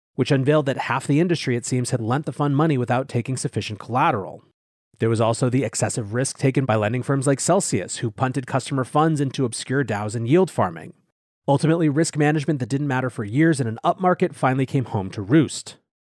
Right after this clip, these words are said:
Number ten, not your keys, not your coins. You guys know that Nexo has been a longtime sponsor of this show,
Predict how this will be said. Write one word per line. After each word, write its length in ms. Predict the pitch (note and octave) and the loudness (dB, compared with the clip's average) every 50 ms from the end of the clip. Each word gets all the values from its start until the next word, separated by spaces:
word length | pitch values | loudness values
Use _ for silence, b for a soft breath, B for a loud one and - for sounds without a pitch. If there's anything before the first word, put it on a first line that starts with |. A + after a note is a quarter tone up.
| _ _ _ _ _ _ _ _ - | _ _ _ _ _ _ _ _ -2
Number 220 | A#2 A#2+ A#2 D3 | -2 0 0 0
ten, 400 | C#3+ - - - A3 A3 F3+ C3+ | -2 -2 -2 0 0 2 2 2
not 220 | A#2+ B2+ C#3+ E3 F3+ | 2 0 -2 0 -2
your 100 | F#3 F3 | -4 -4
keys, 420 | - - - E3 E3 E3 D#3 - | -4 0 2 2 4 4 2 2
not 220 | C#3+ B2 A#2 G#2+ | 0 0 -2 -2
your 100 | A2 B2 | -6 -8
coins. 680 | A#2+ - - - G3 F#3 C3 G2 F2+ - - - - - _ _ _ _ _ _ _ _ _ _ _ _ - | -10 -6 0 2 4 4 4 0 -4 -8 -10 -10 -12 -12 _ _ _ _ _ _ _ _ _ _ _ _ -6
You 160 | C3+ D3+ G3+ | -2 0 2
guys 260 | A#3+ B3 A3 F3 D3 | 2 2 2 2 2
know 160 | D#3+ D3+ C#3+ | 2 2 2
that 180 | C3+ C3+ B2 C#3+ | 0 -2 -4 -4
Nexo 360 | D3 C#3+ C#3+ - - D3+ C3 | -2 -4 -2 -2 0 0 0
has 120 | A#2+ B2 G#2+ | 0 -2 -2
been 140 | - B2+ | -4 -4
a 80 | B2 A#2 | -2 -2
longtime 540 | A2+ A#2 A2+ A#2 A#2+ A#2 - - C#3+ - - | -2 -2 -2 -2 -2 -4 -2 -2 -2 -2 -2
sponsor 420 | - - B2 G#2+ G#2 - - A#2 | -2 -2 -2 -2 -2 -2 -4 -6
of 80 | G#2+ F#2 | -6 -4
this 140 | G#2+ G2+ - | -4 -6 -4
show, 340 | - - D#3+ B2+ F#2+ F2 | 0 2 2 2 0 -2